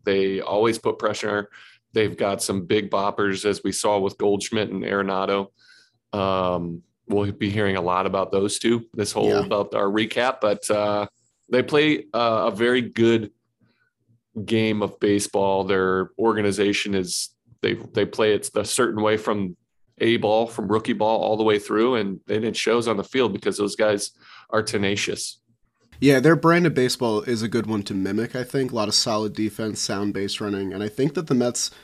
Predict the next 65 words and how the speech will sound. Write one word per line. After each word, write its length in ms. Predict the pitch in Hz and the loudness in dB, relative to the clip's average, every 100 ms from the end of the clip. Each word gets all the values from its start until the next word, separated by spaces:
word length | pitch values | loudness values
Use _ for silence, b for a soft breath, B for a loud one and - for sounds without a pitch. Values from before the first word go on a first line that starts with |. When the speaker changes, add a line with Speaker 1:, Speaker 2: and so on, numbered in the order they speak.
| B - | B 0
Speaker 2:
kind 160 | 135 | 2
of 80 | 143 | 6
outshine 440 | 135 - - 165 | 4 4 4 4
them 220 | 127 80 - _ | 2 -2 -8 _
in 220 | 107 98 | -2 -2
a 100 | 82 | 0
lot 180 | 107 107 | 0 -2
of 120 | 92 | -2
those 160 | 104 - | -6 -4
things, 400 | 104 98 95 - | -4 -4 -6 -6
in 160 | 110 | -6
things 280 | 101 123 107 | -2 -2 -2
that, 220 | 117 107 113 | -4 -4 -4
you 120 | 113 | -4
know, 80 | 104 | -2
they've 180 | 110 | -4
been 140 | 110 107 | -4 -6
crushing 420 | - 123 - 117 | -4 -4 -2 -4
us 160 | 107 107 | -4 -6
in 100 | 104 | -8
for 160 | 104 | -8
years 300 | 104 110 107 | -4 -4 -4
and 140 | 107 104 | -6 -6
years. 320 | 120 107 - b b b b | -6 -8 -12 b b b b
Um, 420 | 107 113 110 104 - | -8 -6 -6 -8 0
I 160 | 156 | 2
did 100 | 185 | 4
not 200 | 185 185 | 4 4
have 100 | 170 | 2
high 140 | 160 147 | 0 0
hopes 340 | 147 135 - | 0 0 -2
for, 380 | - 131 120 110 | 2 2 2 2
for 160 | - 123 | 0 6
game 260 | 139 131 | 8 8
one 200 | 127 127 | 6 4
here. 220 | 117 95 | 0 -2
No 240 | 98 120 127 | 0 2 2
slack 480 | - 143 135 127 123 | 0 0 0 0 -2
on 140 | 127 | -2
our 140 | 113 | -2
guy, 180 | 117 113 | -2 -4
Trevor 300 | 107 127 113 | -4 -4 -2
Williams. 360 | 107 113 110 110 | -2 -2 -2 -4
He's 140 | 104 | -6
a 40 | 107 | -4
great 300 | 113 110 - | -2 -2 0
dude, 300 | 113 104 104 B B B 107 | 0 0 -4 B B B -2
um, 240 | 113 110 | 0 0
but 100 | 113 | -2
he 80 | 127 | -4
was 140 | 120 | -4
getting 200 | 135 117 | -2 -2
the 60 | 117 | 0
spot 420 | - - 131 - | 0 2 2 2
start 320 | - 120 113 | 0 0 0
in 140 | 113 117 | 0 0
this 220 | 120 - | 0 -2
one 160 | 123 | 0
because 240 | 110 113 101 | 0 -4 -6
of 80 | 113 | -4
an 100 | 104 | -2
injury 380 | 123 120 120 | 0 0 0
to 80 | 107 | -2
Tyler 360 | - 113 110 107 | -4 -4 -2 -2
McGill. 520 | 95 - 120 143 | -4 -2 2 2